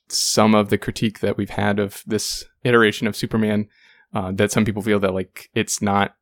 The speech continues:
really the Superman character that they want because they like the Donner version. They like that really kind of almost Boy Scoutish kind of, I,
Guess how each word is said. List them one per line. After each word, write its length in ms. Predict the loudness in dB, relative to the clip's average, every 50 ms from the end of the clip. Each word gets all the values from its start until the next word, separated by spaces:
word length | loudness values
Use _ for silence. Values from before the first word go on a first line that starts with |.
| _ _ _ _ _ _ _
really 500 | -12 -8 -4 2 2 4 4 4 4 2
the 160 | 2 0 -4
Superman 380 | -4 -4 -4 -2 2 2 2 2
character 320 | 4 2 2 4 2 -2
that 180 | -2 -2 0 0
they 100 | 0 0
want 460 | 0 2 2 2 2 2 0 -6 -6
because 480 | -6 -6 -6 -4 -4 -4 -4 -4 -8 -6 _
they 260 | -2 0 0 0 0
like 360 | -2 -2 -4 -4 -6 -8 -8
the 100 | -8 -4
Donner 320 | -2 2 4 4 4 4 4
version. 240 | 2 0 0 -2 -4
They 100 | -2 -2
like 240 | -2 -2 -4 -2
that 240 | _ -2 -2 0 -2
really 220 | -2 -2 -2 -2 -2
kind 240 | -4 -4 -4 -4
of 160 | -4 -6 -8 -14 _ _ _ _ _ _ _ _ _ 2
almost 240 | 2 2 0 2
Boy 160 | 2 4 4 4
Scoutish 500 | 4 4 4 4 4 4 2 0 0 -4
kind 220 | -2 -2 0 0
of, 180 | 0 -2 -4 -8 _ _ _ _ _ -4
I, 120 | -4 -4